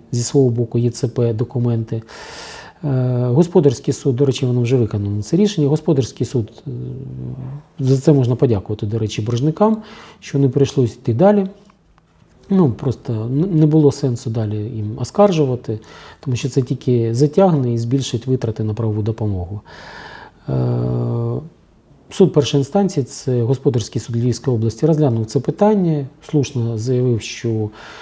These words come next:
є відповідні протоколи, Є Ц П, обмін електронними листами, підтвердження оплат. Фактично, договір таким чином був укладений. І підтвердження укладення, от здійснення цих оплат, обмін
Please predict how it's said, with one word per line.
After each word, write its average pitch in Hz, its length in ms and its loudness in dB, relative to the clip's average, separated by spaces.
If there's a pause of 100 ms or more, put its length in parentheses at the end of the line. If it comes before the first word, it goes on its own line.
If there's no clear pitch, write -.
(180)
є 131 320 4
відповідні 127 400 0
протоколи, 180 600 4
Є 135 120 2
Ц - 180 -2
П, 190 300 2
обмін 123 460 2
електронними 123 540 0
листами, 170 600 2
підтвердження 127 680 -2
оплат. 202 420 4 (360)
Фактично, 160 480 -2
договір 131 440 4
таким 117 300 -6
чином 151 320 0
був 147 300 -2
укладений. 120 880 -2 (680)
І 139 360 2
підтвердження 131 520 2
укладення, 139 560 2
от 110 140 -2
здійснення 120 440 -2
цих - 220 -4
оплат, 185 380 0
обмін 120 400 2